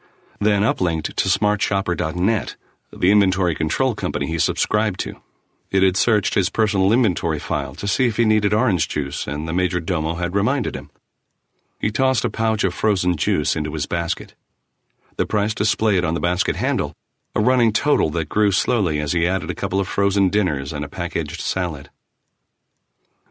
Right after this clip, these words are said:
"The Willamette Vineyards Pinot Gris is on sale this week." The major domo here at the wine aisle used a rich male voice.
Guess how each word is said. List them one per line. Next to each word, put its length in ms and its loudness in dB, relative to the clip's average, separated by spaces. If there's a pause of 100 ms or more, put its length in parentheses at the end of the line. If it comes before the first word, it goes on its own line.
(160)
"The 100 2
Willamette 460 4
Vineyards 500 4
Pinot 400 2
Gris 400 0
is 120 -2
on 200 0
sale 340 0
this 240 -2
week." 300 -4 (760)
The 100 0
major 280 2
domo 360 0
here 260 0
at 80 -4
the 80 -2
wine 280 0
aisle 240 -2
used 400 -2
a 120 -4
rich 360 -2
male 280 2
voice. 420 -6